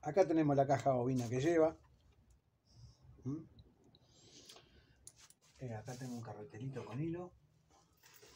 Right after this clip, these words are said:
Con casi nada de hilo. Igual me va a venir bien para poder probar el devanador.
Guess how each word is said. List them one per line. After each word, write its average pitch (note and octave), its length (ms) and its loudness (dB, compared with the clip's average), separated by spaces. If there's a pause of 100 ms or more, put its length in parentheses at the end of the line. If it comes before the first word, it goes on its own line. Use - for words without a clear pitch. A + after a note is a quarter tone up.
(120)
Con B2+ 120 0
casi A#2+ 280 -2
nada C3+ 300 8
de C#3+ 120 10
hilo. E3+ 260 10
Igual D#3+ 200 12
me D#3 100 8
va C#3 100 8
a C3 80 6
venir B2+ 200 4
bien D#3+ 220 8
para C3 220 4
poder B2+ 280 2
probar B2+ 320 4
el A#2+ 100 -2
devanador. A#2+ 560 0